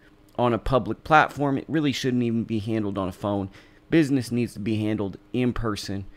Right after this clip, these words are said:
and I hope that this conversation leads to a difficult conversation in person that leads to the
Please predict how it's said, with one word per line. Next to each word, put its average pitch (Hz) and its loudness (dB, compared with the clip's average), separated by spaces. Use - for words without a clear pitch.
and 123 0
I 123 4
hope 139 0
that 117 -2
this 131 0
conversation 120 -2
leads 113 -4
to 123 0
a 113 0
difficult 120 -4
conversation 107 -4
in 92 -2
person 98 -4
that - 2
leads 117 -2
to 101 -4
the 92 -2